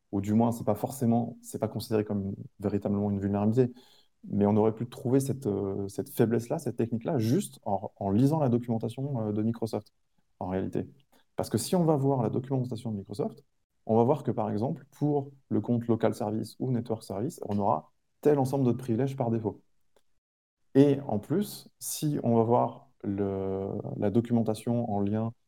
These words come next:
avec le, le, le, les tâches planifiées,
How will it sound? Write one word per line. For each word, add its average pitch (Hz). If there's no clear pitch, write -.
avec 113
le, 92
le, -
le, 101
les 104
tâches 110
planifiées, -